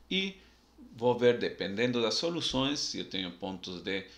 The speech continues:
se, pontos secantes, pontos de tangência, ou talvez não tenha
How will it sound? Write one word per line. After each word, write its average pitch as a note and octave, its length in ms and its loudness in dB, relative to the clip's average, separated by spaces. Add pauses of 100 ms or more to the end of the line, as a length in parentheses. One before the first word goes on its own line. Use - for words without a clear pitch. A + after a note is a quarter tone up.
(140)
se, - 220 -10
pontos - 420 -8
secantes, C#3 840 -2 (480)
pontos E2+ 280 -12
de E2+ 60 -16
tangência, C3 720 -2 (360)
ou A3 320 6
talvez C3+ 340 -2
não C3+ 300 -2
tenha B2 400 0